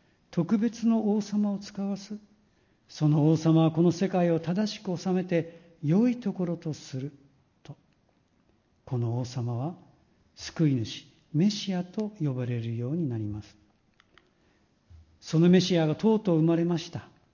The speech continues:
イエス様です。イエス様は病気の人を治し、お腹を空かせた人にはパンをあげました。嵐を鎮めて、船に乗る弟子たちを助け、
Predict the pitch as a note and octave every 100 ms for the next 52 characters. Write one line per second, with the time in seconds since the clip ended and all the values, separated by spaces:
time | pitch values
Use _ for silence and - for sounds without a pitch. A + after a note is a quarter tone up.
0 | _ D#3+ G3 G#3 - G3+ D#3+ A#2 G#2 -
1 | _ _ _ _ _ _ _ _ _ _
2 | _ _ _ _ _ D3+ D3 C3+ D3 C3+
3 | C3+ C3+ C3+ E3 E3 E3+ F3 D3+ - F#3
4 | E3 C3 C3+ - - C3+ F3 F#3+ - -
5 | _ _ _ _ _ - D#3 E3 D#3+ D#3+
6 | D#3+ D#3+ - D#3+ F#3+ F#3+ E3 - F#3+ F3
7 | C#3+ - F#3 G3 E3+ C#3+ C3+ B2+ C#3 D3
8 | C#3+ - A#2 - _ _ _ _ _ _
9 | _ _ _ _ - E3+ E3 D#3+ E3 D3
10 | - E3+ D3 F#3 E3 E3 G3+ - _ _
11 | _ _ _ - F3 E3+ D3+ D#3 D#3+ D3
12 | D3 - G3 F3+ - D#3+ - D3 - -
13 | C#3 -